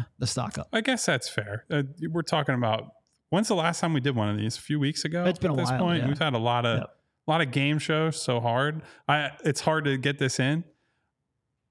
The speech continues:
Speaker 2: I would say watching him take several contested mid-range jumpers last
Speaker 1: It's,
Speaker 2: night almost
Speaker 1: yep.
Speaker 2: made me say down. But to your point, I think the game winner and the overall body of work is, uh,
Speaker 1: Really, to me, it's just like,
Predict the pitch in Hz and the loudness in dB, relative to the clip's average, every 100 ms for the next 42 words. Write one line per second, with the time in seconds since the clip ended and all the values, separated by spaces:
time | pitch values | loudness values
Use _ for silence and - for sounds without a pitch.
0 | _ 151 165 226 233 160 - 165 139 131 | _ 0 0 2 0 0 0 2 2 2
1 | 113 113 107 120 127 143 - 151 147 135 | 0 -2 -2 -2 0 0 0 0 2 2
2 | 127 143 127 - 135 127 135 131 135 120 | 0 0 -2 0 0 0 0 0 0 0
3 | 127 120 - 117 117 117 113 117 110 - | 0 -2 -2 -4 -2 -2 0 -2 -2 -4
4 | 110 107 - 120 123 123 113 117 123 139 | -2 -2 -2 -4 -2 -4 -4 -2 -2 0
5 | 131 131 127 127 123 127 - 131 127 123 | 0 0 0 -2 0 0 0 -2 -2 -2
6 | 120 127 120 120 120 _ _ _ 147 135 | -2 0 0 -2 -6 _ _ _ -12 -2
7 | 127 123 131 156 160 170 202 190 - 139 | 0 2 0 0 -2 0 2 2 2 2
8 | 117 123 135 131 123 117 127 123 117 113 | 2 2 0 -2 -2 0 2 2 2 0
9 | 110 107 104 104 104 107 104 101 104 110 | 0 -2 -4 -6 -6 -4 -4 -4 -4 -8
10 | 110 - 123 117 120 - 127 135 - - | -10 -12 -10 -12 -12 -12 -8 -6 -6 -8
11 | 135 - - - _ _ _ _ - 175 | -10 -12 -16 -18 _ _ _ _ 0 2
12 | 311 311 233 196 208 214 175 170 - 202 | 4 4 2 2 2 2 2 0 0 -2
13 | - - 160 151 - | -2 -2 -2 -2 -10